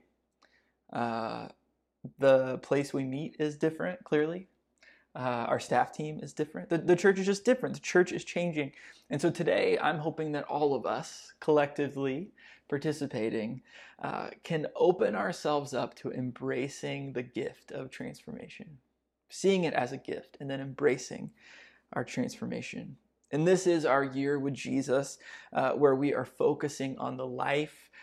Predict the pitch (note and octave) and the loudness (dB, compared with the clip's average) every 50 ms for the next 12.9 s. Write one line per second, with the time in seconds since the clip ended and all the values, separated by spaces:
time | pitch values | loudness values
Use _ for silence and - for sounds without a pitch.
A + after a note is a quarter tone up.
0 | - _ - C3+ C3 C3 A#2+ - - - C#3+ - - - A#2+ - - A2+ - - | -20 _ -6 -4 -2 -2 -2 -4 -4 -4 -4 -4 -4 -6 -8 -6 -8 -10 -10 -10
1 | - - - - - - - _ _ - D3 D3 D3 C3+ A2+ A2+ C3 C3 C#3+ D3 | -12 -12 -14 -14 -20 -20 -20 _ _ 2 4 6 6 4 2 -2 -6 -6 -8 -10
2 | - _ - C3 C3 C3 C3+ - C3 - - - - - - - - - - C#3 | -14 _ -4 -2 -2 -2 -2 -4 -6 -6 -6 -6 -6 -4 -4 -4 -6 -6 -4 -2
3 | C#3 C#3 C3 B2 C3+ C3 C3 C3 - - - - - C#3 A#2+ - - - - - | 0 0 2 2 2 2 2 -2 -8 -14 -16 4 6 6 6 6 2 -6 -14 -20
4 | - - - - - - D#3 E3 C#3+ D3 F#3 G#3 A3 G3+ F#3+ F3+ D#3+ - - - | -20 -20 -20 -4 0 2 2 2 2 2 2 2 2 2 2 2 0 0 0 0
5 | C3+ D#3 D#3+ E3+ D#3+ - - - - D3+ D#3 E3+ E3+ D#3+ D3 C3+ B2 C3 C3 C3 | 2 2 2 0 -2 -4 -4 -4 -2 -2 0 0 0 0 0 0 0 0 2 2
6 | C#3+ D#3 D3+ - C3+ B2 - - D3 - - - - - _ - - F#3 F#3+ - | 2 2 2 0 0 0 2 0 -2 -4 -6 -14 -20 -18 _ 0 2 2 4 6
7 | G3 F3+ - - - C#3 C3+ B2+ D3 F#3+ - - - B2 B2 A2+ G2+ - - - | 4 4 4 4 2 2 6 6 6 6 6 4 0 4 4 4 4 4 -2 -6
8 | A2+ A#2 C3 B2+ C3+ A#2+ A#2+ - - _ - - - - _ - D3+ C#3+ - - | -4 -4 -4 -4 -6 -6 -6 -8 -10 _ -18 -18 -18 -10 _ 0 0 0 2 2
9 | E3 D3+ G#3 G#3+ A#3 A3 A3 G#3+ F3+ C3+ C#3 C#3+ C3+ A#2 D3+ - D3+ C3+ - - | 4 4 4 6 6 4 4 4 2 2 2 2 2 2 2 0 -2 -4 -4 -4
10 | C#3+ C#3 - C#3 C#3 C#3+ C#3 C3+ C3 - D3 D3+ D#3+ D#3 D3+ D3+ - - B2+ B2 | -6 -4 -4 -2 0 0 0 0 -2 -2 -2 -2 -2 -2 -4 -4 -4 -6 -6 -6
11 | - - _ - D#3 E3+ D3+ C#3 C#3+ C#3+ - - - C3+ C3 C#3+ C#3 B2+ B2+ - | -6 -10 _ 0 0 2 4 2 2 0 0 -8 -8 2 6 8 8 8 6 0
12 | - - A3 A3+ A3 A3 G3+ F3 - - - C#3 C3 - - C#3+ C#3+ C#3+ | 0 2 2 2 2 6 6 4 6 6 4 4 4 6 4 4 4 4